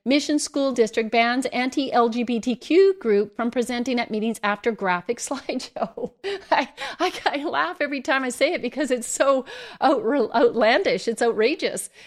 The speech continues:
you know, that why didn't, in none of the articles do they actually support or, I mean, provide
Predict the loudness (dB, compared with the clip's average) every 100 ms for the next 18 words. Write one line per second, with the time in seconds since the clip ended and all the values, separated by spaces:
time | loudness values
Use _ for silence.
0 | -4 0 2 2 4 4 4 4 4 4
1 | 2 0 0 -2 2 4 4 4 2 2
2 | 4 4 2 0 -2 -2 _ _ 0 2
3 | 2 2 0 -2 -4 -4 -2 -4 -2 0
4 | 2 2 0 2 2 2 -2 0 0 2
5 | 4 4 4 0 -4